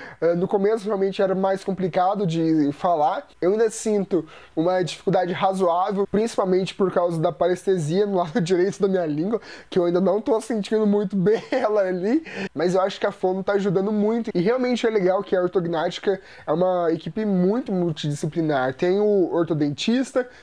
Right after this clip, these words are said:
que vai te preparar e continuar com você depois que você faz a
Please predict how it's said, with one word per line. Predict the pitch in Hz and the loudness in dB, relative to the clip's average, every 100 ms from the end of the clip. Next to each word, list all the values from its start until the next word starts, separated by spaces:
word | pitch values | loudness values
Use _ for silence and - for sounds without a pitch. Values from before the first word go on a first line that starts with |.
| - | -8
que | 175 | -2
vai | 165 180 | 0 0
te | 180 180 | -2 -2
preparar | 208 202 202 190 185 196 233 240 - | 0 0 2 2 2 0 0 -4 -6
e | 175 175 160 - | -4 -2 -4 -4
continuar | - 196 196 190 214 | -2 0 0 0 0
com | |
você | 202 180 160 | 0 0 -2
depois | 170 170 165 | 0 0 0
que | 165 | -2
você | 156 156 | 0 0
faz | 156 | 2
a | 156 | 0